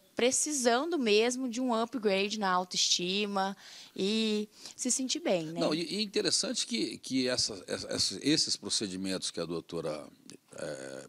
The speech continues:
Speaker 2: pratica, exerce lá no seu consultório, ou desempenha, são procedimentos,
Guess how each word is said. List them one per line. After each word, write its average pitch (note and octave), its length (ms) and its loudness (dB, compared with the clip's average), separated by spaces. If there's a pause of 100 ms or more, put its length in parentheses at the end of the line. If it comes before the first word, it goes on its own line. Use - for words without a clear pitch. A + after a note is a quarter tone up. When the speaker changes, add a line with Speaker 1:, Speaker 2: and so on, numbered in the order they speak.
Speaker 2:
pratica, F#2+ 800 0
exerce E2+ 680 -2
lá E2+ 200 -4
no - 80 -10
seu A#2+ 160 -8
consultório, C3+ 840 -2 (300)
ou - 80 -4
desempenha, E2 760 0 (460)
são - 260 2
procedimentos, D#3+ 1040 0